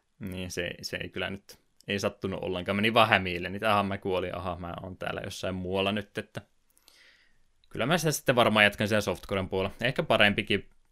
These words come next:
levutella siellä, kun mulla jäi se tarinapuoli vielä kesken, niin mä en sitten ihan niitä viimeisiä vaikeampia bosseja edes tiedäkään, että mitä siellä on tulossa, niin jos mä tuota enemmän aion vielä pelata, niin ehkä se on parempi tuolla tavalla vähän tutustua.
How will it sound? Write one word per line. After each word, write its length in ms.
levutella 420
siellä, 320
kun 140
mulla 200
jäi 180
se 100
tarinapuoli 640
vielä 180
kesken, 440
niin 140
mä 160
en 60
sitten 200
ihan 180
niitä 200
viimeisiä 440
vaikeampia 440
bosseja 300
edes 100
tiedäkään, 460
että 140
mitä 220
siellä 220
on 80
tulossa, 380
niin 140
jos 200
mä 140
tuota 260
enemmän 360
aion 240
vielä 200
pelata, 380
niin 200
ehkä 180
se 80
on 80
parempi 360
tuolla 280
tavalla 340
vähän 180
tutustua. 600